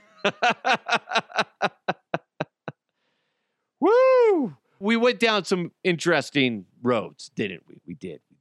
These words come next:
did. Hey, thank you guys so much for listening. Make sure you hit that subscribe button. Share it with your friends if you're able. I really appreciate it.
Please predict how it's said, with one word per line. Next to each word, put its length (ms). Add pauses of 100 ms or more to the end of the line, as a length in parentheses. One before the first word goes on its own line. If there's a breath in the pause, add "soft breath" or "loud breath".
(100)
did. 120 (580)
Hey, 140
thank 260
you 60
guys 260
so 120
much 200
for 140
listening. 480
Make 200
sure 160
you 140
hit 160
that 200
subscribe 600
button. 360 (100)
Share 300
it 60
with 120
your 120
friends 340
if 140
you're 160
able. 300
I 60
really 320
appreciate 560
it. 160